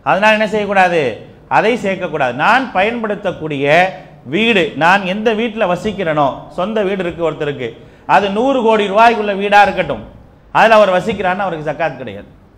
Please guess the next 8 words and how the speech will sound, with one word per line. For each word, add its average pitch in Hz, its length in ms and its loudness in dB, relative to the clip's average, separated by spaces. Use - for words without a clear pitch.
அவர் 175 160 4
என்ன 202 160 0
செய்ய 202 180 -4
வேண்டியதில்லை, 175 340 -2
அதுக்கு 147 260 -4
ஜக்காத் 185 380 2
கொடுக்க 170 260 -6
வேண்டியதில்லை. 123 440 -8